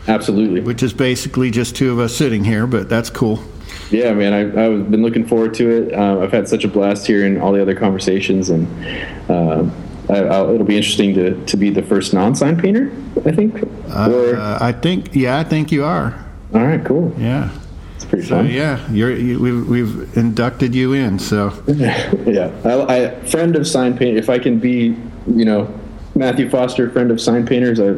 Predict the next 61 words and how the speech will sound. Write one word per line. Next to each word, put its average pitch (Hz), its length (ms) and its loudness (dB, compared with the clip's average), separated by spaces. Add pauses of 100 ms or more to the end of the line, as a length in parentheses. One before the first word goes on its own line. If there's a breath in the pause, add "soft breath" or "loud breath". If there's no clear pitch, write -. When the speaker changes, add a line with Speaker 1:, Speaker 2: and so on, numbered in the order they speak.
(120)
Speaker 1:
I'll 101 80 2
be 101 140 2
happy 95 260 2
with 87 180 0
that 90 320 0
Speaker 2:
Okay. 120 300 0
Speaker 1:
designation. 98 380 2
Speaker 2:
Well, 190 280 0
I, 190 160 0
I, 175 260 -2
I 190 40 0
still 202 300 0
got 170 220 0
intentions 139 600 0
to 123 140 0
get 123 300 -2
your 117 120 0
hand 120 280 0
with 113 200 0
a, 104 200 -2 (460 loud breath)
y-, 123 240 0
y-, 123 220 0
get 120 180 0
a 120 60 0
brush 123 340 0
in 113 80 2
your 101 140 0
hand. 107 340 2 (300)
One 120 160 2
Speaker 1:
Well, 131 80 4
Speaker 2:
of 135 60 2
Speaker 1:
I'm 135 60 2
Speaker 2:
these 139 100 -2
Speaker 1:
still, 165 200 2
Speaker 2:
days. 131 100 4
Speaker 1:
you 143 60 4
know, 131 260 2
I 139 80 4
didn't, 156 220 2
I 139 80 2
didn't 147 200 2
bring 143 200 2
that 135 140 2
up. 120 180 0
I'm, 110 260 2
I'm, 107 340 2
I'm 113 180 4
working 117 300 2
on 101 180 4
that 98 180 2
a 95 40 2
little 98 260 2
bit, 90 200 0
but 92 120 2
I'm, 98 280 2
I'm 101 160 2
by 95 180 2
no 98 180 2
means 95 420 2
entering 90 480 2
the, 85 260 0